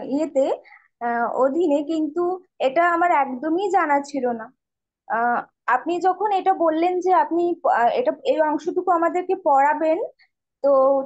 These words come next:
তার, আহ, সেই সময়টাতে আমি ভাবছিলাম যে মোটামুটি দুটো বছর হয়ে গেল, কিন্তু এই সম্বন্ধে আমার কোনো নলেজ নেই। তো কেউ যদি আমায় জিজ্ঞেসও করে তাহলে কিন্তু আমি ঠিক করে বলতে পারবো না। কিন্তু বিশেষ কৃপাবশত আমি আপনার কাছ থেকে সেটা জানতে পেরেছি।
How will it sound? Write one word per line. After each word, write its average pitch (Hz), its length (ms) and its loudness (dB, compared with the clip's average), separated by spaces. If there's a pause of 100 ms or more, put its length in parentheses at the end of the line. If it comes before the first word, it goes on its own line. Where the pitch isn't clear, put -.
তার, 311 280 2
আহ, 262 720 0
সেই 320 320 -2
সময়টাতে 392 680 0
আমি 415 240 2
ভাবছিলাম 285 760 0
যে 302 200 -4
মোটামুটি 285 600 0
দুটো 320 300 -4
বছর 320 460 -2
হয়ে 311 240 0
গেল, 339 280 2 (640)
কিন্তু 359 320 -2
এই 320 360 -2
সম্বন্ধে 349 520 0
আমার 370 240 2
কোনো 370 260 0
নলেজ 302 500 0
নেই। 240 220 -10 (480)
তো 320 80 -2
কেউ 339 180 0
যদি 381 200 0
আমায় 415 200 0
জিজ্ঞেসও 359 500 -2
করে 370 240 2
তাহলে 370 220 0
কিন্তু 392 280 -2
আমি 392 180 0
ঠিক 370 200 -2
করে 349 160 0
বলতে 311 320 -2
পারবো 226 320 -2
না। 220 160 -12 (460)
কিন্তু 330 220 0
বিশেষ 339 420 -2
কৃপাবশত 349 760 0
আমি 359 360 2
আপনার 294 300 -2
কাছ 339 240 -2
থেকে 370 160 -4
সেটা 349 240 -2
জানতে 269 420 0
পেরেছি। 285 480 -2